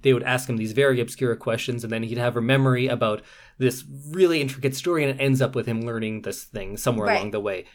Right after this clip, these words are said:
Speaker 1: and that's how he knows this answer
Speaker 2: Right.
Speaker 1: to a, to a trivia thing. And people said, like, "Oh, that's all just so convenient," and I kind of appreciated that, and if they kept this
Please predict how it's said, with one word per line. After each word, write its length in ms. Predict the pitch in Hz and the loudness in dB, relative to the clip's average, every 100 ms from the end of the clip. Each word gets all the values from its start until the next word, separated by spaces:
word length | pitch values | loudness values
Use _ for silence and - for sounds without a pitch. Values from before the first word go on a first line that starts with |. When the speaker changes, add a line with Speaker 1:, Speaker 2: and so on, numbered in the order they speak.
| - | -2
Speaker 1:
and 120 | 143 | 2
that's 180 | 117 107 | 2 0
how 120 | 113 | 0
he 80 | 104 | 0
knows 180 | 101 92 | -2 -4
this 160 | 95 - | -6 -8
answer 280 | 92 202 | -8 -6
Speaker 2:
Right. 100 | 214 | -6
Speaker 1:
to 200 | - 104 | -4 -4
a, 120 | 95 98 | -4 -6
to 220 | - 101 | -6 -6
a 40 | |
trivia 380 | - 131 107 98 | -2 -2 -2 -6
thing. 280 | - 104 98 _ - - - - - _ - | -12 -16 -20 _ -20 -20 -20 -20 -20 _ 0
And 260 | 180 156 135 | 2 2 0
people 240 | 247 220 | 0 0
said, 160 | - 123 | 0 -2
like, 140 | 123 | 2
"Oh, 240 | 120 123 | 2 2
that's 280 | 113 131 131 | 0 -2 0
all 180 | 131 131 | 2 2
just 200 | 127 - | 2 0
so 180 | 151 156 | 2 4
convenient," 720 | 160 135 127 120 110 98 110 - | 2 -2 0 -2 -2 -6 -6 -4
and 300 | 147 139 - | -2 -4 -6
I 120 | 190 | -10
kind 260 | - 403 440 | -8 0 0
of 80 | |
appreciated 720 | 359 359 285 254 226 208 170 139 | 0 -4 -8 -8 -8 -4 -4 -2
that, 280 | 160 127 - | -4 -4 -4
and 180 | 160 156 | -4 -4
if 200 | 160 - | -8 -8
they 160 | 170 | -8
kept 360 | 175 202 - 123 | -6 -8 -8 0
this 400 | 135 135 - | 0 0 -6